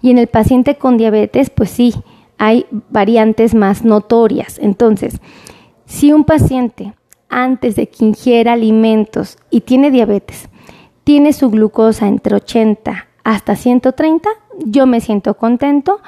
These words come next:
porque sé que mi pacientito tiene niveles normales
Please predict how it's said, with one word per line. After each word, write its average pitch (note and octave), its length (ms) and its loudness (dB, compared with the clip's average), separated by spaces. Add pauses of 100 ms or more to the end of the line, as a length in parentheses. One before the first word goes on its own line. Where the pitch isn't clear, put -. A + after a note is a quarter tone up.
(280)
porque A3+ 360 0
sé A3 180 -2
que A#3 140 -4
mi A3 160 0
pacientito A3 840 -4 (360)
tiene A#3+ 280 2
niveles G#3+ 600 2 (260)
normales G3 840 2